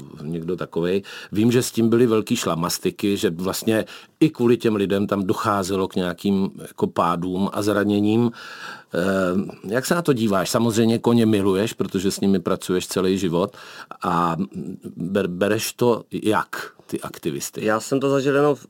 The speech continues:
Speaker 2: z televize, protože jsem byl ještě menší,
Speaker 1: Aha.
Speaker 2: takže jsem nebyl aktivní účastník v tu dobu. A já tohle, jako, vnímám negativně, eh, tohle,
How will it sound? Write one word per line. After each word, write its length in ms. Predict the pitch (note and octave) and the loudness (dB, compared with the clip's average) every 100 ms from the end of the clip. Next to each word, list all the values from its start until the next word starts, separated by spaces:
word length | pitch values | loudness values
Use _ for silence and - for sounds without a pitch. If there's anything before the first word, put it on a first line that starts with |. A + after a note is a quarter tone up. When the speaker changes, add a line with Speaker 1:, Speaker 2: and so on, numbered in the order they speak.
| - | -6
Speaker 2:
z 80 | |
televize, 500 | - F#2+ F#2+ F2 F2 | 0 2 2 0 -2
protože 340 | A#2 - G2+ G2+ | -6 -8 -8 -6
jsem 180 | - G#2 | -6 -4
byl 80 | |
ještě 200 | G#2 G#2 | -2 0
menší, 340 | A2+ F#2+ - F2+ | 2 2 0 -2
Speaker 1:
Aha. 120 | A2 | 0
Speaker 2:
takže 180 | G2 - | 0 0
jsem 160 | - G#2 | -2 0
nebyl 320 | G2 G2+ G2 | 2 2 0
aktivní 400 | F#2+ - G#2 G#2+ | -4 -2 2 4
účastník 480 | F#2+ G#2 F#2 G2 G#2+ | 2 -2 -2 -2 -4
v 100 | - | -4
tu 80 | G2+ | 0
dobu. 320 | G2 F#2+ B2 - _ - - - - _ - - - | 0 0 -4 -8 _ -20 -20 -20 -20 _ -20 -20 -4
A 440 | G2+ G#2 G#2+ G#2+ | 2 4 4 4
já 200 | G#2+ A2+ | 4 2
tohle, 320 | A2+ B2 A#2 A#2 | 2 2 4 4
jako, 260 | A2+ A2 | 4 2
vnímám 340 | A2+ A2+ A#2+ A2 | 2 4 4 4
negativně, 540 | G2 G#2 A#2 A2 A2+ | 4 4 2 2 4
eh, 1400 | A2 A2 A2+ - - - - - F#2 F#2 G2 F#2+ F#2 F#2 F2+ _ _ _ _ _ _ _ | 6 6 2 -2 -14 -14 -12 -6 -2 0 0 0 0 -2 -6 _ _ _ _ _ _ _
tohle, 420 | - G2 G2+ G2+ | -2 2 4 2